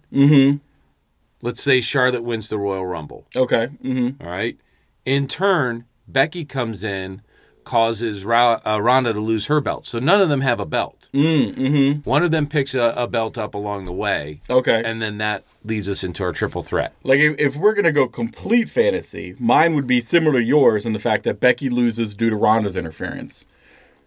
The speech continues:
Speaker 1: Few matches later, Ronda loses d-, due to Becky's interference. And in the Royal Rumble, to preview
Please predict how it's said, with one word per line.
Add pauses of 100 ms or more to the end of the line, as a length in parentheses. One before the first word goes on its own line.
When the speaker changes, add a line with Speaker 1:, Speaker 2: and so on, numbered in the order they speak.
(240)
Speaker 1:
Few
matches
later,
Ronda
loses
d-, (120)
due
to
Becky's
interference. (420)
And (120)
in
the
Royal
Rumble, (420)
to
preview